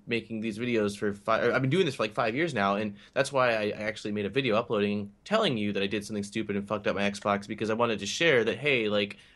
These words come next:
t-, shit happens. I did this too, you know? So back to what I was saying, though, just, again,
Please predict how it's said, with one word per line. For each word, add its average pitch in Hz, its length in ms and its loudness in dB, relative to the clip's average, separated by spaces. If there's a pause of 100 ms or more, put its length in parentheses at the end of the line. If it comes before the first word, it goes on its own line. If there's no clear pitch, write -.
(200)
t-, - 160 -6
shit 143 220 2
happens. 123 500 0
I 107 100 -2
did 117 200 -2
this 101 180 -4
too, 92 380 -4
you 104 120 -4
know? 92 240 -2
So 113 320 2 (340)
back 202 160 2
to 202 60 -2
what 175 80 4
I 143 40 6
was 127 120 2
saying, 117 260 2
though, 113 160 4
just, 117 220 -8
again, 120 300 2